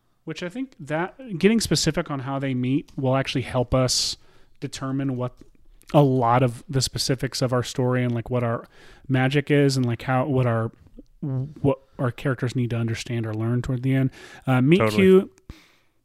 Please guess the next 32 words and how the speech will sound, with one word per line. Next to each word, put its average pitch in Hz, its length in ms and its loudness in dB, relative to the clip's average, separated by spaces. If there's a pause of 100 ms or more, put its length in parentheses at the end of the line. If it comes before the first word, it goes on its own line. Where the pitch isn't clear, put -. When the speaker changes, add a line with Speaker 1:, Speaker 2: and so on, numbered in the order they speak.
(1160)
Speaker 1:
up 160 160 6
montage. 156 880 6 (260)
It 151 100 0
should 170 180 0
end 165 220 6
with 160 160 2
a 135 80 2
proposal. 175 1040 2 (960)
Speaker 2:
Hundred 120 160 -2
percent. - 380 -8 (380)
And 120 160 0
the 117 40 2
dogs 110 320 2
are 110 100 2
there. 104 320 0 (1120)
Speaker 1:
The 170 100 4
dogs, 277 320 8
Speaker 2:
At - 100 2
the - 80 2
Speaker 1:
it - 80 2
almost 294 280 8
Speaker 2:
proposal. - 100 0
Speaker 1:
needs 220 120 4
to 202 80 4
all 185 160 6
be 190 100 2
told 175 320 4
from 156 200 0
the 147 120 0 (340)
dog's 135 520 4
perspective. - 1160 -6
Like, 143 420 2